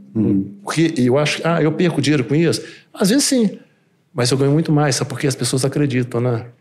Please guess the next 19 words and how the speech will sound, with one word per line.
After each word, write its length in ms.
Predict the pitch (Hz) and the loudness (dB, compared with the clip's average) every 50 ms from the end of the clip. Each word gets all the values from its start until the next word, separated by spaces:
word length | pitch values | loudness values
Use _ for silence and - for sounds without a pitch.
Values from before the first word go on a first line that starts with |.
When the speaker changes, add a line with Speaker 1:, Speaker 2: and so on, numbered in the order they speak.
| _ _ _ | _ _ _
Speaker 2:
O 100 | - 127 | -8 -8
crédito 460 | - - - 131 135 151 170 160 165 | -8 -4 -2 0 2 2 2 0 -2
que 80 | - 160 | -2 0
você 300 | 127 127 123 - - 120 | 0 0 0 0 -2 -2
ganha 280 | 98 104 120 135 143 135 | -2 0 0 0 0 0
acaba 280 | 123 - 135 127 135 | -2 -2 -2 -2 -2
você 240 | 123 123 123 - 131 | -2 -2 -2 -4 -4
tendo 240 | 127 - 131 127 123 | -2 -2 -2 -2 0
mais 300 | 117 117 127 147 151 143 | 0 0 0 0 0 0
cliente 340 | - - 127 123 127 127 - | -2 0 0 0 0 0 -2
por 200 | - - 127 127 | -2 0 0 2
indicação 760 | 127 120 117 123 120 - 113 98 - - 131 147 156 151 151 - - - _ _ _ | 2 2 0 -2 -2 -2 -4 -2 -2 -2 0 2 0 0 -2 -4 -14 -20 _ _ _
do 100 | _ - | _ -6
que 140 | 117 - 143 | -4 -2 -2
você 300 | 131 131 127 120 - 143 | 0 0 0 0 0 0
negar 340 | 143 143 147 131 113 113 120 | 2 2 2 2 2 0 0
uma 160 | 127 127 120 | 2 0 -2
coisa 320 | 117 - - 117 113 117 110 | -2 0 0 0 0 0 0
dessa. 460 | 101 113 120 135 147 143 143 - | 0 2 2 2 2 0 0 0